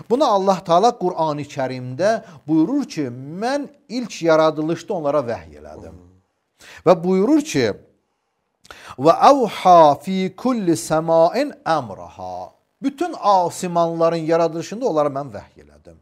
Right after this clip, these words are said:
Əlbəttə, bu bir misaldır, asimanlar məsələsi.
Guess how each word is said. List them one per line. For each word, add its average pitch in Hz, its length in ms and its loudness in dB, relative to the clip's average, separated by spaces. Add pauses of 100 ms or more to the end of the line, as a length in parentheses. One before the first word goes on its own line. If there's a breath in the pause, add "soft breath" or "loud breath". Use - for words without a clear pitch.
(260)
Əlbəttə, 190 460 -2 (340 loud breath)
bu 147 180 -4
bir 151 160 -2
misaldır, 151 880 -6 (220)
asimanlar 110 920 -8
məsələsi. 170 580 -10